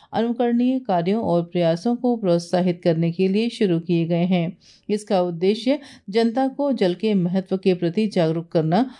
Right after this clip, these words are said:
और उन्हें जल उपयोग के सर्वोत्तम तरीकों को अपनाने के लिए प्रेरित करना है। राष्ट्रीय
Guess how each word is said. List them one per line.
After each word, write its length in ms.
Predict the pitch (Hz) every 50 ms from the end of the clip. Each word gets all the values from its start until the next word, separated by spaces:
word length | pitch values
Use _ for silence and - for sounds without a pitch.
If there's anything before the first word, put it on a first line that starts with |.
| - _ _ -
और 120 | 214 226
उन्हें 360 | 233 233 240 247 262 269 247
जल 180 | 220 220 220 220
उपयोग 440 | - 180 175 190 185 185 180 180 -
के 120 | 214 214
सर्वोत्तम 680 | 214 - 196 180 175 165 170 180 180 - - 226 226 220
तरीकों 420 | - - 175 170 170 170 202 202
को 160 | 202 208 226
अपनाने 540 | 220 - 165 170 - - 165 165 165 165 165
के 220 | 160 - - 180
लिए 200 | 180 180 196 233
प्रेरित 420 | 240 240 - 220 180 170 170 170 170
करना 280 | - 180 165 165 165
है। 440 | 165 180 185 180 170 160 - - _ _ _ _ _ _ _ _ -
राष्ट्रीय 600 | 202 214 202 214 208 208 - 226 214 208 214 214